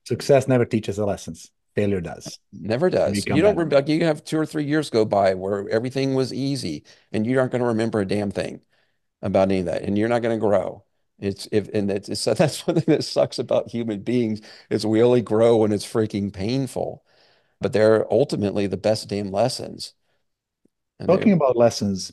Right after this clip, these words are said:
Speaker 1: like you says, you learn your path. You have successes, you have failures. We learn from one and kinda build on top of o-,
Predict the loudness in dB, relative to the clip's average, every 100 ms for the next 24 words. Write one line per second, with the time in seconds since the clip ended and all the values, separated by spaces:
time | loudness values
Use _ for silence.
0 | 0 0 2 -2 -2 -4 -4 2 4 4
1 | 2 -2 -4 -10 -12 -20 _ -2 -2 -2
2 | -6 0 2 2 -6 -4 -2 -2 0 0
3 | 0 -4 -6 -6 -2 2 2 2 -4 -4
4 | -4 -4 -2 2 4 2 0 -8 -8 2
5 | 2 4 2 0 0 -2 -2